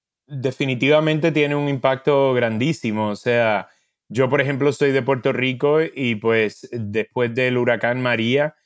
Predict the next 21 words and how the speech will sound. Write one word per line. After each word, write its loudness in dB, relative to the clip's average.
vimos -2
cómo -2
varios 2
cientos -4
de 0
miles 0
de -2
personas -4
migraron, 0
sobre 0
todo 2
a 2
la 0
Florida. -4
Y -4
ya 2
sea 2
por 2
la 0
devastación 0
física 0